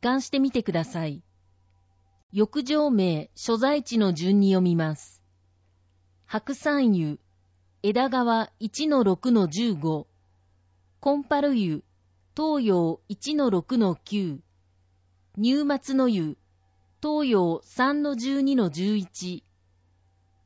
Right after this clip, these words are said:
辰巳湯、改修工事中のため、当日は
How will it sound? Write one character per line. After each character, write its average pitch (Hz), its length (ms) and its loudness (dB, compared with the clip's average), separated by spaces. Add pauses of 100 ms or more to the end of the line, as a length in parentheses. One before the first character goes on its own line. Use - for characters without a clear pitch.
辰 254 280 -6
巳 285 180 2
湯、 175 240 0 (720)
改 262 200 -2
修 285 240 -6
工 269 240 -2
事 240 160 -4
中 247 220 -4
の 233 120 0
た 226 140 -2
め、 208 300 -2 (100)
当 262 200 0
日 247 280 -8
は 233 280 -2